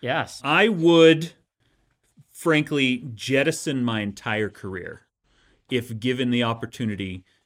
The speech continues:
Speaker 2: to write for a Star Trek T V show. It would be a bad choice, but it's a choice I would probably make.
Speaker 1: Uh-huh.
Speaker 2: Is there a property, a world, a universe that you would like to write for?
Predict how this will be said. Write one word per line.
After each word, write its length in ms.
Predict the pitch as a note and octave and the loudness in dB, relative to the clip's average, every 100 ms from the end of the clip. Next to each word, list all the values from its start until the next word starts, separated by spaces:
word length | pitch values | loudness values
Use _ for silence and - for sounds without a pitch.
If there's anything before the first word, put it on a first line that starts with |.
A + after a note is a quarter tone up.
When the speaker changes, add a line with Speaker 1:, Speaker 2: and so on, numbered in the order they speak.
| _ - | _ -12
Speaker 2:
to 140 | A#2 | -10
write 580 | F#2+ G#2 G#2 G2+ - _ _ _ _ | -8 -4 -4 -4 -12 _ _ _ _
for 160 | A2 | -12
a 40 | G2+ | -10
Star 260 | - F#2+ | -10 -10
Trek 220 | F#2 F#2 - _ - | -10 -16 -18 _ -20
T 100 | G2 | -18
V 120 | D2 | -18
show. 260 | - - _ _ _ _ _ _ _ _ _ _ _ _ | -20 -20 _ _ _ _ _ _ _ _ _ _ _ _
It 80 | D#3+ | 4
would 120 | G#3+ | 6
be 100 | A3 | 6
a 60 | C3+ | 6
bad 340 | D3 C#3 E3+ | 6 6 4
choice, 380 | - F#3 A#3+ - | 4 4 2 -2
but 160 | - D3+ | 0 2
it's 160 | D3+ | 0
a 40 | D3+ | -4
choice 300 | E3+ C#3+ B2 | -2 0 -2
I 60 | |
would 120 | G#2+ | -6
probably 280 | - G2+ F2 | -6 -8 -8
make. 220 | G2 - _ | -14 -18 _
Speaker 1:
Uh-huh. 300 | C#3 C3 D3+ - - _ _ - | -4 -2 -4 -6 -20 _ _ 2
Speaker 2:
Is 340 | D#3 F3 D#3 | 4 4 2
there 360 | E3+ E3+ F3 F3 | 6 8 8 6
a 360 | D3+ D3 C#3 B2 | 4 4 4 0
property, 720 | - - F#3 E3+ F3+ D#3 D3+ C3+ | -6 -4 0 2 0 0 -2 -2
a 80 | B2 | -4
world, 500 | A#2+ C#3 D#3 C#3+ B2+ | -2 2 4 4 2
a 40 | |
universe 480 | B2 C#3 A#2+ A#2 - | 0 0 0 0 -2
that 140 | B2 | -8
you 200 | B2 C3+ | -4 -4
would 200 | C3+ B2 | -2 -4
like 320 | A#2+ A2+ A#2 - | 0 0 -2 -6
to 180 | C#3 A#2 | -4 -4
write 340 | A#2+ F3+ - | -4 -6 -10
for? 360 | - - - | -18 -20 -20